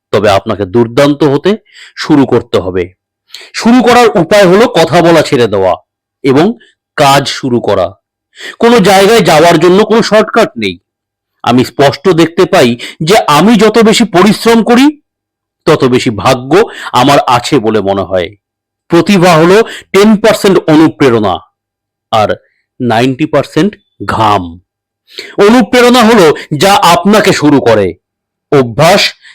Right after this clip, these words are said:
যা আপনাকে চলতে সাহায্য করে। সফলতা হলো ক্ষুদ্র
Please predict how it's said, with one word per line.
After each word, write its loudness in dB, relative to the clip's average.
যা 2
আপনাকে 0
চলতে 2
সাহায্য -2
করে। -4
সফলতা 2
হলো 2
ক্ষুদ্র -2